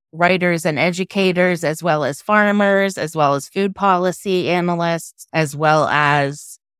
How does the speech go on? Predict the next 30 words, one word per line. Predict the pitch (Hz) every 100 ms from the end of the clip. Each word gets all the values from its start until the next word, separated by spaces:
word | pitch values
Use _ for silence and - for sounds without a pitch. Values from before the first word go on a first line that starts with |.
| _
scientists | - 214 208 196 190 - 190 180 -
and | 147 151
researchers, | 190 190 202 185 175 - 185 175 170 - - _ _ -
as | 165 160
well | 170 170 127
as | 151 160 156 156 156
labor | 165 175 185 202
rights | 185 185 180 185
activists. | 185 180 208 175 180 175 - _ - - _ _
So | - - 185 180
a | 147
lot | 175 180 208
of | 226
voices | 202 214 220 - 247 214
represented | 220 208 220 208 190 175 170 - 180 170 170 170 - _ _ _ _
and | 160 165 160 160
a | - 156
lot | 147 160 165 -
of | 156 160 151 147 151 - _ _
topical, | - 175 - 165 - 156 151 151 143 _ _
interesting | - 170 151 175 147 - 160 147 147 143 _
journalism | 160 202 190 170 160 165 165
going | 156 156 156
on | 151 151 151
about | 147 151 147
the | 147
food | - 208 220 196
that | 208
we | 208 202
eat, | 139 170 170 -